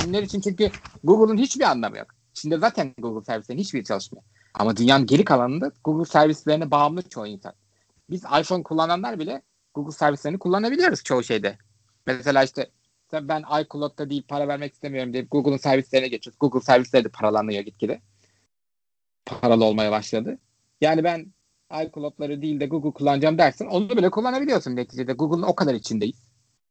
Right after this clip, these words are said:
Hayatımızın o kadar içinde. Full her şeyden Google'u çıkartmak çok zor olur. E, Harmon olsun, bu Google servisleriyle olan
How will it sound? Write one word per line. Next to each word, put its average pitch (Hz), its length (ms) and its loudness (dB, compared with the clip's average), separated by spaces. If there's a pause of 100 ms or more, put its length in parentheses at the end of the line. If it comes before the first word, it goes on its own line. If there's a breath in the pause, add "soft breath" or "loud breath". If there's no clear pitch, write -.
(120)
Hayatımızın 127 680 2
o 147 60 -8
kadar 117 180 -8
içinde. 110 380 -6 (360)
Full 202 260 6
her 175 300 6
şeyden 151 380 -2
Google'u 156 260 -2
çıkartmak 185 520 -10
çok 143 220 -4
zor 220 140 2
olur. 120 300 -6 (1300)
E, 107 60 -10
Harmon 151 540 4
olsun, 165 340 0
bu 143 140 -4
Google 170 280 2
servisleriyle 165 640 2
olan 170 300 0